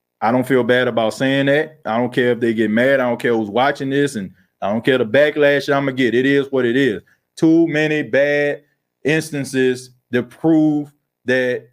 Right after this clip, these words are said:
this is an incompetent medical staff. I mean, how many times you gonna do this? I mean, we talk, we can, we can go back, you know, to the whole Dalvin Breaux situation,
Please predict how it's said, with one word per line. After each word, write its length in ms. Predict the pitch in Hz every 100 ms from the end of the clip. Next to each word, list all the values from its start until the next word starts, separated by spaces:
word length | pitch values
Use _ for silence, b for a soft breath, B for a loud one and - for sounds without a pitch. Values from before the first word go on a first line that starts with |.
| _
this 300 | 110 143 143
is 160 | 143 135
an 120 | 127
incompetent 600 | 127 120 131 135 117 131
medical 380 | 139 147 127 110
staff. 320 | - 92 85 - _ _ _ _ _ -
I 60 | 104
mean, 160 | 113
how 100 | 123
many 200 | 143 143
times 320 | 143 147 139 131
you 80 |
gonna 180 | 135 127
do 140 | 143 131
this? 300 | 95 - _ _ _ _ _ 104
I 80 |
mean, 180 | 110 117
we 100 | 123
talk, 280 | 123 135 131
we 160 | 139 143
can, 260 | 139 127
we 160 | 131 151
can 100 | 135
go 220 | 135 135
back, 460 | - - 123 131 127 _ _ _
you 120 | 123 127
know, 160 | 127
to 160 | 127 131
the 140 | 120
whole 240 | 135 135 113
Dalvin 400 | 120 131 123 113
Breaux 180 | 131
situation, 800 | 131 143 131 127 127 131 156 143